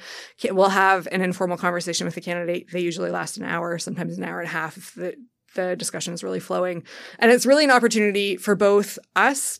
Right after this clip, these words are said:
to meet the candidate and sort of see what we think of them, but also for the candidate to meet us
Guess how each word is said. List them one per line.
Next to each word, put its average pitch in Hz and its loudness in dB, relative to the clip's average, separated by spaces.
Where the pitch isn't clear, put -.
to 202 2
meet 190 -4
the 185 -8
candidate 196 2
and 180 -4
sort 180 -4
of 175 -2
see - -4
what 175 -4
we 180 0
think 175 -4
of 175 -6
them, 262 0
but 202 2
also 196 2
for 202 0
the 196 2
candidate 185 -4
to 175 -6
meet 185 -4
us 170 -2